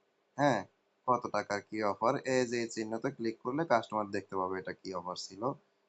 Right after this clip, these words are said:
এটা কা-, কমপ্লিট হয়ে গেছে। আর যে পর্যন্ত আপনি সাকসেস না করবেন সে পর্যন্ত এই যে এই জায়গাতে এটা ওয়েটিং থাকবে। আপনি সাকসেস করে দিলে এখানে কমপ্লিট হয়ে যাবে, আপনি ক্যান্সেল করে দিলে এখানে ক্যান্সেল লেখা উঠবে। কাস্টমার এটা দেখেই বুঝতে পারবে যে এটা সাকসেস হয়েছে নাকি ক্যান্সেল হয়েছে না ওয়েটিং এ আছে।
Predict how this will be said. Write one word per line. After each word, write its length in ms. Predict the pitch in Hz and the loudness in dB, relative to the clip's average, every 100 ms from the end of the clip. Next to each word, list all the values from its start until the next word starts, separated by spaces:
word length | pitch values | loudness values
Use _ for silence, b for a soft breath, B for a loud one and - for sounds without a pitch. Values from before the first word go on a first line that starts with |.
| _ - | _ -12
এটা 140 | 104 | -8
কা-, 240 | 107 101 - | -2 -2 0
কমপ্লিট 380 | 107 95 98 95 | 0 0 -6 -8
হয়ে 160 | 90 | -14
গেছে। 220 | 95 - | -14 -4
আর 100 | 101 | -2
যে 180 | 104 117 | 0 0
পর্যন্ত 400 | 139 156 151 160 | 2 2 2 6
আপনি 240 | 156 147 147 | 6 6 2
সাকসেস 380 | 147 139 - 135 | 2 2 0 2
না 160 | 135 135 | 4 4
করবেন 320 | 131 135 160 | 4 0 0
সে 160 | 151 127 | 0 -2
পর্যন্ত 460 | 131 127 135 127 165 180 - _ _ - | 0 0 -2 0 0 -2 -4 _ _ -2
এই 140 | 120 | 0
যে 140 | 120 123 | 2 2
এই 60 | |
জায়গাতে 420 | 120 123 131 135 | 4 4 4 4
এটা 180 | 160 127 | 2 2
ওয়েটিং 420 | 120 123 120 98 | 2 2 2 -4
থাকবে। 460 | 87 - _ _ - | -8 -18 _ _ -6
আপনি 200 | 113 131 | -4 -4
সাকসেস 380 | 131 131 - 139 | 0 0 0 -2
করে 160 | 151 151 | 0 2
দিলে 160 | 151 | 2
এখানে 180 | 147 147 | 2 0
কমপ্লিট 400 | 143 139 147 147 | 4 4 4 0
হয়ে 120 | 151 | 0
যাবে, 180 | 147 156 | 2 4
আপনি 180 | 156 143 | 4 2
ক্যান্সেল 340 | 139 135 127 143 | 0 0 0 -2
করে 200 | 147 143 | 0 0
দিলে 180 | 160 | 2
এখানে 180 | 151 131 | 2 0
ক্যান্সেল 320 | 127 107 92 95 | 0 -4 -4 -8
লেখা 220 | 95 82 | -10 -14
উঠবে। 240 | 82 _ _ _ _ _ _ | -20 _ _ _ _ _ _
কাস্টমার 420 | 127 127 151 156 | 4 4 6 6
এটা 220 | 143 143 | 6 6
দেখেই 260 | 151 160 175 | 4 4 4
বুঝতে 300 | 147 143 143 | 4 2 6
পারবে 220 | 143 135 | 6 6
যে 100 | 131 | 4
এটা 140 | 135 127 | 2 2
সাকসেস 460 | - 120 - 127 | 2 0 -2 -2
হয়েছে 240 | 143 143 185 | -2 2 2
নাকি 200 | 139 131 | 4 2
ক্যান্সেল 380 | 113 113 110 120 | 2 2 2 0
হয়েছে 240 | 127 131 | 0 2
না 80 | 143 | 4
ওয়েটিং 320 | 104 95 90 | 4 4 -4
এ 40 | 80 | -10
আছে। 260 | 65 - | -8 -10